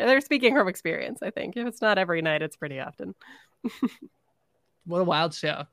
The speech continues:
Speaker 2: This show that I can be
Speaker 1: Wild.
Speaker 2: like, "Oh, look at that. So cute. They put little Colin Robinson to bed in his thing." And then the next scene is just like,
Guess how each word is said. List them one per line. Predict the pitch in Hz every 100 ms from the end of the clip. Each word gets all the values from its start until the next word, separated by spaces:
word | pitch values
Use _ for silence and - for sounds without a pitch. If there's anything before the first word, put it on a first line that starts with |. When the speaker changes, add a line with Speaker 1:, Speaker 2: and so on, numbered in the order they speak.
| _
Speaker 2:
This | 196 185
show | 208 190
that | 156
I | 156
can | 165
be | 160
Speaker 1:
Wild. |
Speaker 2:
like, | 160 160 160
"Oh, | 233 156
look | 170 185
at |
that. | 151 135
So | -
cute. | 165 - 151
They | 147
put | 147 165
little | 160 151
Colin | - 156
Robinson | 151 147 143 - 143
to | 147
bed | 147 135
in | 127
his | 151 160
thing." | - 156
And | 156
then | 156
the | 156
next | 143 -
scene | -
is | 156 156
just | 151
like, | 143 143 -